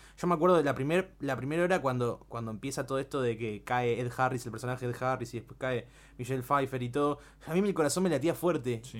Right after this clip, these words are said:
Speaker 1: y no sabía por qué en realidad, porque, porque estaba, me ponía mal en la atmósfera, no sé, como, como ya estaba metido en esa, en esa atmósfe-, en la atmósfera medio que no sabes qué pasa, que ella lo está pasando mal. Eh,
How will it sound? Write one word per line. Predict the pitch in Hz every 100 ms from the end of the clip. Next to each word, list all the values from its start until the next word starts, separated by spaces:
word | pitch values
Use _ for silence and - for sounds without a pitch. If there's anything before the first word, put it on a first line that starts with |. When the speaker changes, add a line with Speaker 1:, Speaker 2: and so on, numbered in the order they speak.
| 104
Speaker 1:
y |
no | 175
sabía | 196 214 214
por | 139 120
qué | 143
en | 131
realidad, | 123 123 120
porque, | 123 131 120 - - - - - -
porque | - 117
estaba, | 196 196 - -
me | 156
ponía | 139 139 - 170
mal | 202 190
en | 208
la | 143
atmósfera, | 127 180 170 151 117
no | 151
sé, | - 156
como, | 127 117 107 - - - -
como | 127 127
ya | 156
estaba | 208 196
metido | 156 156
en | 170
esa, | 170 175 156 139 127 120 113 -
en | 127
esa | 147 - 156
atmósfe-, | 139 147 - -
en | 135
la | 135
atmósfera | 139 156 160 156
medio | 143 160
que | 131
no | 143
sabes | 165 160
qué | -
pasa, | - 180 175 131 151 143 139 - - -
que | 165
ella | 160
lo |
está | 135
pasando | 156 156 151 143
mal. | 165 165 156 143 127 - - - - - - - - - - - -
Eh, | 143 127 117 113 113